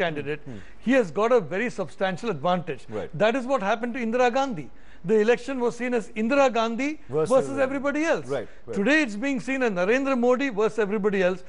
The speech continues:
Speaker 1: So frankly, Mister Modi's best friends are people like, frankly, in the C P I, Congress Party and others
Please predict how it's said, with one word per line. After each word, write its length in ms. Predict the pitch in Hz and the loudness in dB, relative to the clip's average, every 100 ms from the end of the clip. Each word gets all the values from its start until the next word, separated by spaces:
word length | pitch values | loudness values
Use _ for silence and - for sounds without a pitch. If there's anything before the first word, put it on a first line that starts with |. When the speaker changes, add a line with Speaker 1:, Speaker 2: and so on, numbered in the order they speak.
| - - | -12 0
Speaker 1:
So 180 | 240 | 0
frankly, 680 | 180 196 214 277 269 202 170 - - | 0 0 2 0 -2 -4 -4 -8 -6
Mister 320 | 202 220 302 | -2 0 0
Modi's 500 | 226 214 233 254 202 | 2 4 4 2 -2
best 440 | 139 160 262 - - | -2 2 2 0 -4
friends 460 | 190 196 156 - - - - | -2 -2 -4 -10 -14 -12 0
are 320 | 208 226 - - - - - | 4 4 0 -10 -14 -10 -4
people 340 | 226 269 254 | -2 0 2
like, 300 | 214 214 208 | 4 2 0
frankly, 520 | - 202 240 240 240 | -2 0 0 0 0
in 40 | 208 | 0
the 100 | 180 | -2
C 200 | 202 208 | -2 0
P 180 | 226 | 4
I, 240 | 226 226 220 - - | 6 4 2 -8 -6
Congress 380 | 208 220 233 - | -2 0 0 0
Party 380 | 208 208 214 214 | 2 0 2 -2
and 100 | 170 | 0
others 400 | 196 196 170 | 2 2 2